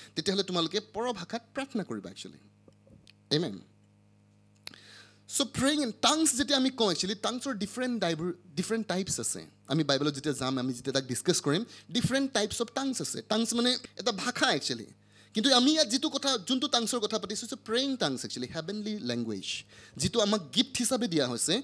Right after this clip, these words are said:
আৰু তাৰ জৰিয়তে আমি প্ৰাৰ্থনা কৰিবলৈ কৈছে তেওঁ। তোমাৰ বিশ্বাসক যদি তুমি এনাৰ্জাইজ কৰিব বিচাৰিছা, ডেট মিনছ ম'ৰ ইউ গিভ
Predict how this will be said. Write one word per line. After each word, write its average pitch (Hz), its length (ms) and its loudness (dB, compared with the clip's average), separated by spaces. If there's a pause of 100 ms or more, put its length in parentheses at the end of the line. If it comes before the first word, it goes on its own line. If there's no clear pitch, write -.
(240)
আৰু 180 140 -2
তাৰ 240 160 2
জৰিয়তে 269 260 2
আমি 277 120 2
প্ৰাৰ্থনা 277 600 -4
কৰিবলৈ 190 340 2
কৈছে - 200 -4
তেওঁ। 101 240 -8
তোমাৰ 208 180 4
বিশ্বাসক 214 440 -2
যদি 202 120 -10
তুমি 240 180 -4
এনাৰ্জাইজ 190 580 2
কৰিব 240 200 0
বিচাৰিছা, 214 440 -2 (280)
ডেট 277 180 -4
মিনছ 320 200 -4 (240)
ম'ৰ 330 420 4
ইউ 330 120 2
গিভ 247 200 2